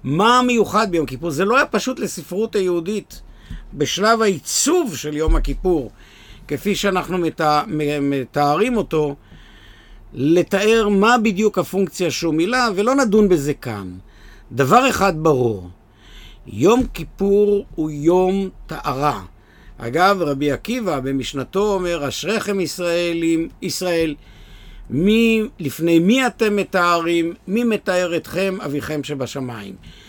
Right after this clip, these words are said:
זאת אומרת, המשנה האחרונה בפרק ח' של מסכת יומא, פרק ח' משנה ט', רבי עקיבא הבין לעומק שהטהרה היא לא טהרת מים, כי כתוב, "מקווה ישראל השם", הוא מצטט, המקווה האמיתי הוא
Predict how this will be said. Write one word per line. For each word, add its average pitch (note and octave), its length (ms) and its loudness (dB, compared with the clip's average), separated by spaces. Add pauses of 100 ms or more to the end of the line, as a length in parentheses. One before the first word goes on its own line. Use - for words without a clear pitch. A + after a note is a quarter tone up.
(240)
זאת C3+ 200 -2
אומרת, E3 160 0
המשנה F3 380 0
האחרונה F#3+ 500 2
בפרק E3 500 0
ח' D#3+ 80 -4 (120)
של D3+ 160 -8
מסכת D3 500 -4
יומא, F3+ 260 2 (160)
פרק E3 260 -4
ח' - 80 -8 (120)
משנה C#3 260 -6
ט', - 400 0 (800)
רבי C#3 260 2
עקיבא A#3 340 0
הבין G3 280 2
לעומק G3 600 -2
שהטהרה F3+ 640 0
היא G#3+ 180 0
לא G#3 180 0
טהרת F3 500 -2
מים, F#3 840 4 (1600)
כי A2 100 -14
כתוב, E3+ 320 -2
"מקווה D#3 360 4
ישראל E3+ 520 4
השם", F#3 320 0
הוא F#3+ 100 0
מצטט, F#3 540 -4
המקווה D#3+ 680 2
האמיתי F#3+ 560 2
הוא D#3 300 0